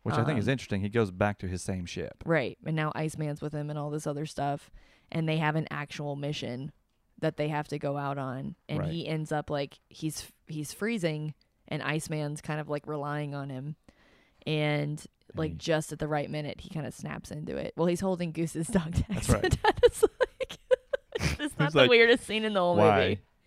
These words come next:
Speaker 1: Why is he holding his, he's, he's supposed to be flying his plane with his hand, not
Speaker 2: With his
Speaker 1: holding the dog tags."
Speaker 2: Yeah, he's holding the two dog
Speaker 1: He
Speaker 2: tags, and he's like, "Goose, speak to me." <laughs> And he's, like, holding the dog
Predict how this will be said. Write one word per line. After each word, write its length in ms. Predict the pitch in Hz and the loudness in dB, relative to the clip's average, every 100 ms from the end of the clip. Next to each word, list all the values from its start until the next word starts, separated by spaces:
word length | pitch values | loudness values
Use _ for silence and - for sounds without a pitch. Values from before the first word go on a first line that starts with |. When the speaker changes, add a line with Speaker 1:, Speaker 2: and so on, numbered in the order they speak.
| _ | _
Speaker 1:
Why 220 | - 95 107 | 0 4 4
is 100 | 120 | 6
he 80 | 127 | 8
holding 280 | 131 131 | 10 8
his, 200 | 131 123 120 - | 4 0 -4 -6
he's, 300 | 123 117 - | 0 0 0
he's 160 | 135 127 | -4 4
supposed 260 | 170 170 | 6 6
to 60 | 127 | 6
be 140 | 113 | 2
flying 480 | 110 - 120 127 131 | 0 2 4 4 4
his 200 | 113 101 | 2 0
plane 520 | - - 135 127 107 | -2 -4 0 2 2
with 180 | 101 101 | 0 0
his 200 | 104 95 | -2 -2
hand, 520 | - 110 104 73 76 - _ _ _ _ 123 | -2 -2 -2 -6 -12 -14 _ _ _ _ 4
not 140 | 113 | 6
Speaker 2:
With 100 | 214 | 8
his 40 | 202 | 8
Speaker 1:
holding 360 | 127 123 117 | 10 8 6
the 100 | 110 | 2
dog 360 | 107 107 107 104 | 2 4 4 0
tags." 220 | - 87 | -8 -2
Speaker 2:
Yeah, 120 | 202 | 0
he's 160 | 202 226 | 2 4
holding 300 | 240 240 247 | 4 4 2
the 60 | 226 | -2
two 160 | 233 214 | -2 4
dog 240 | 185 175 | 6 6
Speaker 1:
He 60 | - | 4
Speaker 2:
tags, 180 | 170 165 | 2 2
and 80 | |
he's 120 | 185 175 | 2 4
like, 160 | 170 | 2
"Goose, 400 | - 156 151 - - _ - | 2 -4 -4 -10 -16 _ -14
speak 340 | - 170 147 | -4 -4 -4
to 100 | 151 | -6
me." 240 | 139 131 - _ | -8 -10 -14 _
<laughs> 80 | - - - - 554 - | -14 -14 -16 -20 -20 -4
And 80 | 208 | -2
he's, 120 | 185 | 6
like, 140 | 190 | 6
holding 320 | 185 208 196 185 | 8 6 6 2
the 80 | |
dog 180 | 175 185 | 4 4